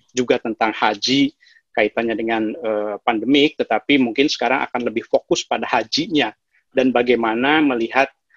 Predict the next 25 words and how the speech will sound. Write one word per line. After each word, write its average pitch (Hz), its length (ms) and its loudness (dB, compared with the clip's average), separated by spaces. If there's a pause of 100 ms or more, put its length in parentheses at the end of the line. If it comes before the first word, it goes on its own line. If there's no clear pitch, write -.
(300)
eh, 110 880 2
apa 123 220 -2
namanya, 117 420 0
kaitannya 120 800 0
mungkin 127 560 0
clue-clue 143 580 4
tertentu 131 720 0
gitu 117 180 -4
ya, 127 300 2
di 127 240 -2
abad 117 260 -2
keempat 117 400 -4
belas 131 240 0
dan 120 160 -2
juga, 120 380 0 (560)
eh, 110 560 6
eh, 113 560 -4
dalam 113 240 -2
konteks 117 340 -4
kekinian 117 560 -4
di 120 80 0
Asia 110 300 -4
Tenggara. 101 560 -6 (260)
<clears throat> 190 380 -2 (1040)
Yang 160 200 4